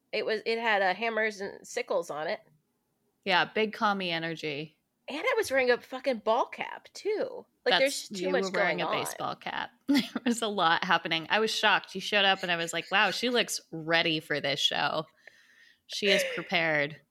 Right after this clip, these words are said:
Speaker 2: to
Speaker 1: That's
Speaker 2: be
Speaker 1: true.
Speaker 2: in a
Speaker 1: And
Speaker 2: sea of queer people."
Speaker 1: and then we just got too high and we sat on a blanket, like three little frogs on a lily pad.
Speaker 2: <laughs> As is our way.
Speaker 1: That was fun.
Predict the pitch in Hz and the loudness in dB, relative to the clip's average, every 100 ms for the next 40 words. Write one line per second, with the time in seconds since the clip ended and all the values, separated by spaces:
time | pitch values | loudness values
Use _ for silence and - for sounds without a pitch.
0 | - 294 285 190 185 170 202 196 185 170 | 0 4 4 4 4 6 4 4 4 2
1 | - 160 151 160 143 135 135 143 _ _ | 2 2 2 -2 -4 -2 -2 -4 _ _
2 | - 220 214 220 220 214 - 190 - 190 | 2 2 4 0 -2 -6 -4 -4 -4 -6
3 | 196 196 202 185 175 - 175 165 170 170 | 0 4 4 2 -4 -2 0 0 0 -2
4 | 151 170 185 208 - 170 135 - 185 185 | -2 -4 -4 -6 -4 -4 -6 -8 -6 -2
5 | 185 175 - 180 175 170 180 170 110 190 | -2 -4 -2 0 0 -2 -6 -10 -8 -6
6 | 190 190 - - - 214 - - 440 - | -4 -2 -2 0 -2 -4 -6 -2 0 2
7 | - - - 466 - 494 - - 381 - | 2 2 4 2 4 0 2 0 0 2
8 | 339 - - 294 - - - _ _ _ | -2 -2 0 0 0 -18 -20 _ _ _
9 | - - - - - - - 180 214 220 | -8 -6 -6 -6 -8 -12 -2 2 4 4
10 | 240 233 220 202 185 165 156 170 - _ | 6 8 8 8 6 6 4 0 -10 _
11 | - - _ - - 294 359 - 208 160 | -20 -20 _ -6 2 2 2 -2 0 0